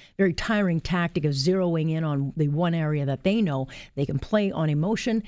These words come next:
and whip up fear. The left regularly declare we must decide what our priorities are, and then they turn a blind eye to all the waste in their own backyard, either the watering of dead tree stumps, employees scamming hours, doubling their own staff budgets, or,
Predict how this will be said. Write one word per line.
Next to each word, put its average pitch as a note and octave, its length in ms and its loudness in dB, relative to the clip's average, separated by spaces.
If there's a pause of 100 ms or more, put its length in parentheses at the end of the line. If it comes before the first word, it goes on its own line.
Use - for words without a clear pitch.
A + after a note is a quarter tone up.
(280)
and C#3 220 -4
whip F#3 220 0
up B2+ 160 -4
fear. F3 400 0 (680)
The G3 80 4
left C4 220 0
regularly F#3 720 0
declare E3+ 580 0
we D#3+ 260 2
must E3+ 600 0 (100)
decide E3 420 0
what D3 160 -2
our C#3 100 0
priorities C#3 580 0
are, E3 360 0 (280)
and A3+ 220 2
then A#3 80 0
they A3+ 80 0
turn G#3+ 180 0
a A3+ 60 0
blind A3 340 0
eye A#3+ 200 0
to D#3 100 0
all D#3+ 160 0
the F3 60 2
waste F3+ 340 0
in G3 60 2
their F3+ 120 2
own F3+ 160 2
backyard, E3 680 0
either C3 220 -2
the C#3 100 -4
watering D#3 480 0
of C#3+ 120 -4
dead C#3+ 240 -2
tree A#3 320 0
stumps, G3 520 -2
employees F3 540 0
scamming D3+ 360 0
hours, G#3+ 400 0
doubling F3+ 460 2
their D#3+ 100 0
own D3+ 160 -2
staff C#3 400 -2
budgets, F#3+ 420 0
or, D3+ 140 0